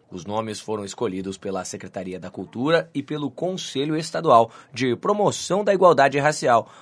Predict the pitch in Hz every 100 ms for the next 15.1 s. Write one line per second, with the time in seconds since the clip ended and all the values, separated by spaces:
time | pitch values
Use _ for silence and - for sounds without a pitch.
0 | _ - 143 151 147 135 131 127 - 127
1 | 127 123 104 107 107 - 127 - 127 127
2 | - 135 127 120 120 131 165 196 120 110
3 | 90 80 - _ _ _ - - 92 98
4 | 113 123 165 127 113 98 92 90 90 139
5 | 139 113 113 107 - - - 143 - 160
6 | 151 147 143 127 139 196 208 151 123 120
7 | 127 110 - - 123 147 180 180 165 151
8 | 160 180 165 - 170 214 180 120 117 117
9 | 110 101 95 95 92 131 - 139 117 95
10 | 95 90 117 170 131 143 160 143 147 135
11 | 90 _ _ _ _ _ - 92 - 98
12 | 104 90 120 180 - 104 101 95 98 98
13 | 95 92 92 95 139 127 123 123 110 98
14 | 90 120 170 185 185 190 165 127 123 131